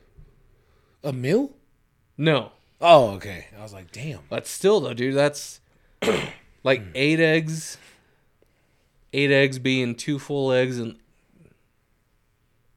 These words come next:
Speaker 2: two full eggs and I think eight egg whites. And then
Speaker 1: How do you do your egg whites? Do you buy the, just the egg white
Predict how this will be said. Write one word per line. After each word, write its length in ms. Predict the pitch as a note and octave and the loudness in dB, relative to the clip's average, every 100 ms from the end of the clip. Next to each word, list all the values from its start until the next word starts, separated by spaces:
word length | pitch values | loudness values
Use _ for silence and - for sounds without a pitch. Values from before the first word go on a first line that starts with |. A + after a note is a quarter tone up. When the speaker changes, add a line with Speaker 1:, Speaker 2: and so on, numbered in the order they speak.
| _ _ _ | _ _ _
Speaker 2:
two 240 | - - D3 | -18 -12 -12
full 340 | - C#3 C3 | -10 -8 -6
eggs 420 | B2+ B2+ B2+ B2 B2 | -6 -6 -6 -8 -8
and 220 | A#2 A2 | -8 -8
I 100 | A2+ | -12
think 500 | A#2 A#2+ B2 A#2 - - _ _ _ _ | -12 -12 -12 -16 -20 -20 _ _ _ _
eight 200 | B2+ B2+ | -8 -6
egg 160 | A#2+ C3 | -6 -6
whites. 640 | C#3+ C#3+ D3+ - - - _ _ _ _ _ _ _ _ _ _ _ _ _ _ _ | -6 -6 -8 -12 -20 -20 _ _ _ _ _ _ _ _ _ _ _ _ _ _ _
And 260 | - B2+ B2 | -16 -12 -8
then 800 | B2 B2 A#2+ A#2 A2+ A2+ A2+ - _ | -4 -4 -4 -4 -6 -10 -12 -18 _
Speaker 1:
How 120 | - | -6
do 60 | D3 | -4
you 60 | |
do 60 | D3 | -2
your 180 | D3 A2+ | -2 -2
egg 160 | A#2+ B2 | -4 -8
whites? 280 | G2 E2+ | -12 -12
Do 60 | - | -14
you 80 | G#2 | -12
buy 200 | G#2 G#2 | -10 -10
the, 100 | G2+ | -12
just 180 | F#2+ - | -14 -14
the 80 | D#2+ | -14
egg 80 | F#2+ | -12
white 240 | G#2+ G2+ | -14 -14